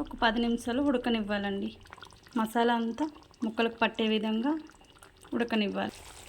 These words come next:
హాయ్ అండి, కర్రీ రెడీ అయిపోయిందండి. వావ్, స్మెల్ చూసారా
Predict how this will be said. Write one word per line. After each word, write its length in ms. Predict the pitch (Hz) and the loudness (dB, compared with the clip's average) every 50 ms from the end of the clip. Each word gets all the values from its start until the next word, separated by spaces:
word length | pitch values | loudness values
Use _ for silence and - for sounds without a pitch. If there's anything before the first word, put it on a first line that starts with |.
| - - - - - - - - - - | -20 -20 -20 -18 -18 -18 -16 -12 4 8
హాయ్ 240 | 262 247 254 294 330 | 10 10 10 10 10
అండి, 240 | 320 302 277 262 254 254 247 247 247 254 262 254 254 - - - - - - - | 10 10 10 8 6 6 6 6 4 4 2 2 -2 -6 -10 -12 -12 -4 2 2
కర్రీ 260 | 240 233 220 254 269 262 254 | 4 6 6 6 6 6 6
రెడీ 200 | 240 226 226 247 262 254 | 6 6 6 8 8 8
అయిపోయిందండి. 720 | 247 247 247 262 262 262 262 254 247 247 240 240 240 233 233 240 247 - - - - - - - - - - - - - - - 220 220 | 8 8 6 6 6 8 8 8 6 4 2 2 0 0 0 0 -2 -4 -6 -14 -18 -20 -20 -20 -20 -16 -14 -12 -10 -8 -6 -2 2 4
వావ్, 400 | 202 196 208 214 220 226 226 214 - - - - - - - - - - - - - - - - - - - | 6 6 6 6 6 4 4 0 -4 -2 -2 -2 -2 -2 -8 -14 -14 -12 -10 -8 -8 -10 -10 -12 -14 -2 4
స్మెల్ 300 | - 269 247 240 247 254 254 | 8 8 8 8 6 4 4
చూసారా 420 | 294 302 294 - 311 302 285 294 | 2 2 4 6 6 8 8 8